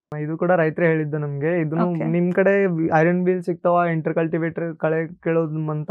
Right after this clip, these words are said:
Speaker 1: ಯಂತ್ರ ಸಿಗ್ತೈತಿ.
Speaker 2: ಹ್ಮ್ ಹ್ಮ್.
Speaker 1: ಇದು ಔಷಧಿ ಹೊಡೆದೊಂದು ಮಾಡ್ಬಿಟ್ರೆ ಈ ಮೂರು, ಮೂರು ಪ್ರಾಡಕ್ಟ್ ನಿಮ್ ಕಡೆನೇ ಒಯ್ಬೋದು ಅಂತಂದು.
Speaker 2: ಓಕೆ.
Speaker 1: ಫಸ್ಟ್ ಮ್ಯಾಮ್ ನಾನ್ ನೋಡಿದ್ದೆ, ಆ, YouTube ಅಲ್ಲಿ, just ಒಂದ್ ಸ್ಕ್ರೋಲ್ ಮಾಡುವಾಗ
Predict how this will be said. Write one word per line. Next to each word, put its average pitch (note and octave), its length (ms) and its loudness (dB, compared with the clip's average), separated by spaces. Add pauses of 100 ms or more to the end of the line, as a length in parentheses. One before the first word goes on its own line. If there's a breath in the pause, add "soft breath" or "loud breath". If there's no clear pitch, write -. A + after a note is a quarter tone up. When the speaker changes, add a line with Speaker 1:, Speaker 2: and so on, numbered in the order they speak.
(160)
Speaker 1:
ಯಂತ್ರ D3+ 220 2
ಸಿಗ್ತೈತಿ. D#3 440 -2
Speaker 2:
ಹ್ಮ್ A3 380 -2
ಹ್ಮ್. A3 200 -2
Speaker 1:
ಇದು F3+ 240 0
ಔಷಧಿ F3 360 2
ಹೊಡೆದೊಂದು F#3+ 380 0
ಮಾಡ್ಬಿಟ್ರೆ F3 500 0
ಈ - 20 0
ಮೂರು, F#3+ 360 2
ಮೂರು F#3+ 460 0
ಪ್ರಾಡಕ್ಟ್ G3 260 2
ನಿಮ್ F3+ 160 0
ಕಡೆನೇ F3+ 260 0
ಒಯ್ಬೋದು D#3+ 400 -2
ಅಂತಂದು. D#3 420 -4 (360)
Speaker 2:
ಓಕೆ. A3 180 -6
Speaker 1:
ಫಸ್ಟ್ A3 360 0
ಮ್ಯಾಮ್ A3 160 0
ನಾನ್ G#3 180 2
ನೋಡಿದ್ದೆ, G#3 540 0
ಆ, E3 640 0
YouTube G3 360 0
ಅಲ್ಲಿ, D#3 160 0
just F3 380 -6
ಒಂದ್ F#3+ 120 0
ಸ್ಕ್ರೋಲ್ F#3+ 320 -2
ಮಾಡುವಾಗ F#3 360 0